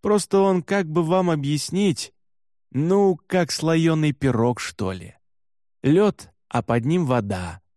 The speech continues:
снова лёд, опять вода. Так что совсем на дно не уйдём, а вот снегоход утопить можем». Я посмотрел на огромную реку,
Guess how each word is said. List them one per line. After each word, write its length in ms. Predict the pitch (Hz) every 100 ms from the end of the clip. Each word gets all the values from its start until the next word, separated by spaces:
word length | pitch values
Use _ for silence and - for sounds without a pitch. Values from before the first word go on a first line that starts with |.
| _
снова 440 | - - 104 123 143
лёд, 380 | 143 139 - _ _
опять 480 | - 107 - 104 98
вода. 480 | 107 107 95 87 87 _ _ _ _ _ -
Так 180 | 214 214
что 380 | - 202 190
совсем 600 | 151 - 202 - 247 247
на 140 | 190 160
дно 220 | 139 190
не 140 | 165
уйдём, 680 | 123 117 101 123 113 101 - _ _ _
а 160 | - 117
вот 120 | 139
снегоход 640 | - 160 170 139 127 139
утопить 480 | 156 139 - 113 -
можем». 540 | 107 98 98 107 87 _ _ _ _ _ _ _ _ _ _ _ -
Я 180 | 196
посмотрел 560 | 180 139 143 135 180 180
на 160 | 139 127
огромную 640 | 123 160 151 127 120 123
реку, 500 | 165 202 - 170 156